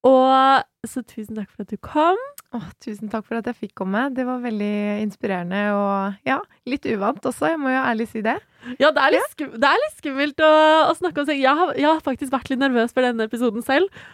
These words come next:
Speaker 1: for det er liksom viktig å gi gode svar til dere.
Speaker 2: Ja, det er det.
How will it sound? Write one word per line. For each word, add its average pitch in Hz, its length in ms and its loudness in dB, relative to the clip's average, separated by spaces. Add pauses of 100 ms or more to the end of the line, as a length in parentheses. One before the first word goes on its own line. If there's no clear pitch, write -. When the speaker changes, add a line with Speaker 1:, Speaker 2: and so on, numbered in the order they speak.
(100)
Speaker 1:
for 285 160 2
det 254 60 6
er 233 120 0
liksom 247 300 -6
viktig - 420 -8
å 226 80 2
gi 220 220 -4
gode 262 320 -4
svar 196 360 -6
til 254 140 -2
dere. 277 240 4
Speaker 2:
Ja, 226 60 -2
det 240 140 -4
er 233 120 -6
det. 226 140 -6